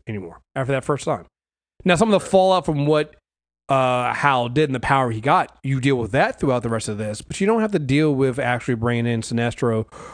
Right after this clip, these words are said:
or any of the rest of the Sinestro Corps back in this. So, yeah, I, I, again, I, it's one of those things that kinda, like you said, gives you this feeling of maybe there's a larger plan in play here, in that we didn't have to, we don't have to put all our eggs in the same basket.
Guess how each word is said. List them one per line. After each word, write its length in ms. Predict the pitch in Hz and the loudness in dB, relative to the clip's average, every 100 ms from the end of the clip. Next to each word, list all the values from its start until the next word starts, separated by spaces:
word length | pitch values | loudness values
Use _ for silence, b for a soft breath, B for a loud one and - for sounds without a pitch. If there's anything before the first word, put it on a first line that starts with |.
| B | B
or 80 | 127 | 2
any 140 | 147 | 4
of 60 | 156 | 4
the 60 | 135 | 2
rest 180 | 135 | 0
of 60 | 135 | -2
the 80 | 123 | -4
Sinestro 400 | - 120 117 117 | -2 -2 -2 -4
Corps 220 | - 113 | -2 -2
back 240 | 107 101 | -4 -4
in 160 | 135 127 | -2 -4
this. 260 | 90 82 - | -6 -12 -18
So, 520 | - - 107 98 98 _ _ _ _ _ 165 | -10 -4 -4 -4 -8 _ _ _ _ _ -2
yeah, 240 | 135 90 - - | -2 -2 -14 -6
I, 240 | 147 175 170 | 0 0 2
I, 200 | 170 196 | 0 0
again, 300 | 196 196 175 | -2 0 0
I, 160 | 147 156 - 185 | -2 -6 -6 -6
it's 180 | 190 175 | -4 -2
one 140 | 247 | -2
of 60 | 247 | -2
those 160 | 214 | -2
things 260 | 226 202 175 | -2 -2 -2
that 100 | 175 | 0
kinda, 220 | 180 185 | -2 0
like 120 | 160 | -2
you 40 | 156 | -2
said, 220 | - 139 | -4 -2
gives 200 | 127 139 | -4 -2
you 60 | |
this 160 | 151 139 | -4 -4
feeling 300 | 165 160 139 | -2 -2 -2
of 120 | 135 | -2
maybe 280 | 123 120 135 | -2 -2 0
there's 120 | 151 | 2
a 60 | 151 | 2
larger 220 | 156 151 | 2 0
plan 260 | 156 160 156 | -2 0 0
in 100 | 147 | -2
play 220 | 151 147 | -2 -2
here, 320 | 135 135 131 | 0 0 0
in 280 | 123 123 127 | 0 0 0
that 260 | 127 127 | -2 -2
we 220 | 117 120 110 _ - | -4 -6 -8 _ -12
didn't 400 | 107 107 123 120 | -10 -6 -4 -4
have 280 | 117 120 120 - | -4 -6 -8 -4
to, 280 | 147 135 131 _ _ - B - | -2 -2 -4 _ _ -20 B 2
we 60 | |
don't 80 | 185 | 2
have 80 | 202 | 2
to 60 | - | 0
put 80 | 190 | 2
all 160 | 165 | 4
our 160 | 165 151 | 4 4
eggs 300 | 151 151 147 | 2 0 0
in 80 | 135 | -2
the 80 | |
same 240 | 120 123 113 | -2 -2 0
basket. 420 | 120 113 - 95 | 0 -2 -6 -14